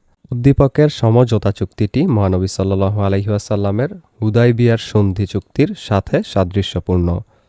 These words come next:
হুদাইবিয়ার সন্ধি ছিল মক্কা ও মদিনার মধ্যে স্বাক্ষরিত একটি গুরুত্বপূর্ণ চুক্তি।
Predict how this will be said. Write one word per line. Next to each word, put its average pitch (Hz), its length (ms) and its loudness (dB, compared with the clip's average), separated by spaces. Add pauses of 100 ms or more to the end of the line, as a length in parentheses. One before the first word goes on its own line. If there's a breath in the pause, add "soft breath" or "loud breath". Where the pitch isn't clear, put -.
(280)
হুদাইবিয়ার 131 480 4
সন্ধি 107 340 2
ছিল 110 260 0
মক্কা 104 480 2
ও 107 240 0
মদিনার 98 520 4
মধ্যে 92 300 0
স্বাক্ষরিত 90 560 -4
একটি 95 340 -2
গুরুত্বপূর্ণ 107 840 2
চুক্তি। 120 460 -4